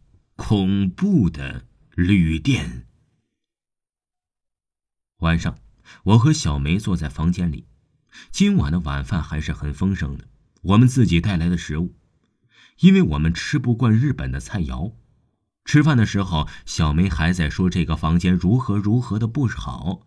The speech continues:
但是房间里啊，没有老鼠，没有虫子什么的，让我还是比较放心的。因为啊，我害怕那些肮脏的东西。很快，我们吃完饭就准备休息了。哗哗，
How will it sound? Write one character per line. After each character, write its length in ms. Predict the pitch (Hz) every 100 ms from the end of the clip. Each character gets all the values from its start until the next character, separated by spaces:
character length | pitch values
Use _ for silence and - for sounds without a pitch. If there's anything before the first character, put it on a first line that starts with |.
| _ - - -
但 180 | 185 170
是 240 | 135 139 - -
房 340 | - - 104
间 200 | 135 147
里 120 | 104 67
啊， 280 | 67 - -
没 220 | 87 92
有 120 | 80
老 220 | 73 90
鼠， 320 | 110 80 69 - -
没 160 | 85 95
有 160 | 80
虫 320 | - 73 101
子 100 | 139
什 140 | 107 69
么 100 | 69
的， 140 | - - _ _ _
让 200 | 95 90
我 200 | 71 65 - -
还 240 | - 78
是 140 | 78 80
比 160 | 67
较 120 | 71
放 220 | 69 71 65
心 220 | 101 123
的。 140 | - _ _ _ _ _
因 160 | - 82
为 80 | 76
啊， 180 | - - - _
我 100 | 78
害 200 | 76 101
怕 200 | 87 78
那 120 | 76
些 200 | 76 -
肮 280 | 76 90 92
脏 140 | 80 67
的 100 | 62
东 200 | 65 64
西。 140 | - _ _ _ _ _ _ _ _ _ _ _ _
很 220 | - 131 151
快， 260 | 185 170 - -
我 80 | 147
们 100 | 156
吃 220 | 151 -
完 160 | 185 156
饭 260 | 170 78 64 -
就 160 | - 135
准 220 | - 67
备 120 | 76
休 240 | 67 113 135
息 180 | -
了。 160 | 58 - _ _ _ _ _ _ -
哗 240 | - 87
哗， 340 | - 87 113